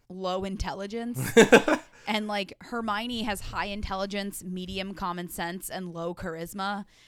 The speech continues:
Speaker 1: And, like, Harry has high charisma, medium intelligence, and low common sense,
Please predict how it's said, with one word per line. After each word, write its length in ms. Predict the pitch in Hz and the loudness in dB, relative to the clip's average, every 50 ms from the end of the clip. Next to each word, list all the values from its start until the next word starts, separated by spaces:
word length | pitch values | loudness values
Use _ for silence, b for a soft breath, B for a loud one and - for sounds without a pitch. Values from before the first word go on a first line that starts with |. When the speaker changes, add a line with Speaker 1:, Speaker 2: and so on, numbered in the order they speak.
| b b b b b - | b b b b b -2
Speaker 1:
And, 200 | 208 208 214 208 | -2 -2 0 -2
like, 260 | 202 202 196 185 - - | -2 -2 -2 -4 -6 -12
Harry 640 | - 180 202 208 202 202 208 208 202 196 190 185 | -12 -6 0 0 0 0 0 -2 -4 -4 -6 -6
has 220 | 180 190 190 180 175 | -4 -4 -4 -4 -4
high 280 | - - 208 180 175 | -6 -2 -2 -2 -2
charisma, 600 | 185 - - 202 190 185 180 - 196 185 180 180 180 | -2 -6 -8 -8 -6 -6 -6 -6 -6 -6 -4 -4 -6
medium 360 | 180 175 170 170 175 180 175 | -6 -8 -8 -6 -6 -4 -4
intelligence, 600 | 180 180 175 180 170 170 175 170 185 180 180 - | -4 -6 -4 -4 -4 -4 -4 -4 -6 -8 -6 -6
and 200 | 208 180 175 165 | -6 -6 -6 -8
low 200 | 165 165 160 170 165 | -6 -6 -6 -6 -6
common 360 | - 190 175 170 175 170 170 | -4 -4 -4 -4 -4 -8 -10
sense, 520 | - - 147 143 185 240 - - - - | -10 -10 -10 -8 -8 -8 -10 -10 -14 -16